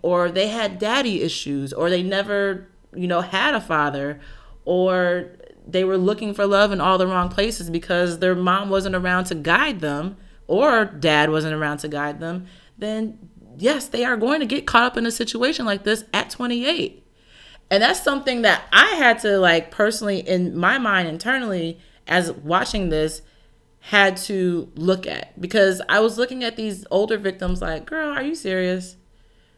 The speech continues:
I wasn't shaming her. I was just kinda like, "What type of childhood did you have to be placed in this situation as a grown-ass woman who knows better, who knows of him,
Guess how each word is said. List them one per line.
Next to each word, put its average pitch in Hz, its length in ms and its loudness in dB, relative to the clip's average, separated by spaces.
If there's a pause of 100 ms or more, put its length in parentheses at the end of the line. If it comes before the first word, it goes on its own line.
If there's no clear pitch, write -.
(160)
I 233 60 6
wasn't 277 300 4
shaming 294 680 2
her. 139 500 -2 (220)
I 220 120 8
was 254 100 6
just 240 140 -4
kinda 247 220 2
like, 208 240 0 (500)
"What 202 680 0 (340)
type 294 340 0
of 226 100 -8
childhood 233 540 0
did 185 180 0
you 220 140 -4
have 220 520 -4 (300)
to - 80 -12
be 208 100 -4
placed 220 320 0
in 214 80 -6
this 202 120 -4
situation 190 560 -2
as - 180 -4
a 147 60 -4
grown-ass 147 680 -4
woman 127 380 -10 (840)
who 208 180 4
knows 175 960 6
better, 127 420 -4 (240)
who 226 160 0
knows 208 560 4
of 147 200 -2
him, - 400 -10